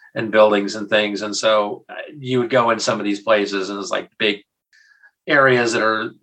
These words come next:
sparsely populated, and, and it, it, it definitely an eerie feeling. I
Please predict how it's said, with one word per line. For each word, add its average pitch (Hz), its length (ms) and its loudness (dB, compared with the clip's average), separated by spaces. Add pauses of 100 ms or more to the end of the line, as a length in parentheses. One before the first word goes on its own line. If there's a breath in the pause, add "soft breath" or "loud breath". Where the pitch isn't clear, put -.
(200)
sparsely 127 720 0
populated, 113 840 0
and, 107 200 -4
and 117 240 -6
it, 113 140 -4
it, 170 360 -4
it 185 300 -4
definitely 262 720 -2
an 190 80 4
eerie 175 440 0
feeling. 139 560 -2
I 147 460 -2